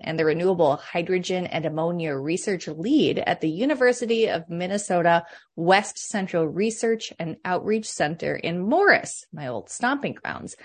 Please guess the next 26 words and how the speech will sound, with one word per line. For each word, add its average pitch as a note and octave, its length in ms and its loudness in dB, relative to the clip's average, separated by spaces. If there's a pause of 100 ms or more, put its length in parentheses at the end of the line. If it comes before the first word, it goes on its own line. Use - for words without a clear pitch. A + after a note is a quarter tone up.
(360)
And, F3 340 2 (200)
uh, D3 320 2
his A#3 200 0
team G#3+ 360 0
and, D#3 200 0
and E3 340 -4 (100)
the E3 260 2
work F#3 320 0
there, F3+ 200 4
they've F3+ 280 0
pioneered G3 600 0
the F3 100 -4
use E3+ 260 -4
of D#3 140 -4
wind F3+ 380 0
power F#3 400 0
to - 160 -6
create D3 480 -6
green C#3+ 240 -8
hydrogen C#4+ 640 -2
in G#3 140 -4
the E3+ 80 -2
production D#3 500 -8
of C#3 160 -8
green C#3 240 -8
ammonia E3+ 640 -2